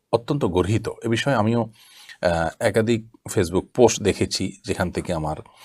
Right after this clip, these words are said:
আহ, যতটুকু জানার সুযোগ হয়েছে, তা থেকে আমি দেখলাম যে কোনো কোনো ভদ্রমহিলা বিবাহ বিচ্ছেদের পর সেটাকে সেলিব্রেট করছেন,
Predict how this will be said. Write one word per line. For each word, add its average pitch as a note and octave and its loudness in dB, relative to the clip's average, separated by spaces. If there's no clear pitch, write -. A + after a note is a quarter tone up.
আহ, D2+ -2
যতটুকু C#3+ 4
জানার F#2 2
সুযোগ F#2+ 0
হয়েছে, E2+ 0
তা F2 6
থেকে F#2 -4
আমি E2 -4
দেখলাম G2+ 0
যে E2+ -6
কোনো C3+ 4
কোনো B2+ 2
ভদ্রমহিলা F2+ 0
বিবাহ G2+ 6
বিচ্ছেদের C3 4
পর D#2+ 6
সেটাকে G2 -2
সেলিব্রেট G#2 4
করছেন, - -6